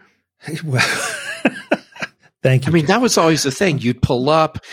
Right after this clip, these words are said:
Speaker 2: and they'd roll out the red carpet and, uh, and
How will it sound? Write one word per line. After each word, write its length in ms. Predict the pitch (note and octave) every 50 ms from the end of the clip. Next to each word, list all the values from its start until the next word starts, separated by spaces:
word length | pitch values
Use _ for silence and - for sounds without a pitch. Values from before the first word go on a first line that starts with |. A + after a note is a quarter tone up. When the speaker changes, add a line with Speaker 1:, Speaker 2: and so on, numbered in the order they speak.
| - - _ - _ -
Speaker 2:
and 360 | C3+ B2 G#2+ G#2+ G#2 G2 F#2
they'd 180 | G#2+ G2+ F2+
roll 200 | A2 A2+ A2+ G#2+
out 160 | G#2 G#2 G2+ -
the 60 | -
red 220 | E2 F2+ F#2 -
carpet 720 | - - E3 D3+ D3 C#3 C#3+ - D3 C#3 C#3 C3+ C3 - - _ _
and, 640 | A2+ A2+ G#2+ G2+ G2 G2 F#2+ F2+ F2+ F2+ F#2 - -
uh, 260 | G2+ G2 F2+ F2 E2+ - _ - - - - - - - - _ - _ _
and 560 | C#3 C3+ A2+ G#2 G2+ F#2+ F2+ F2+ F2+ F#2+ -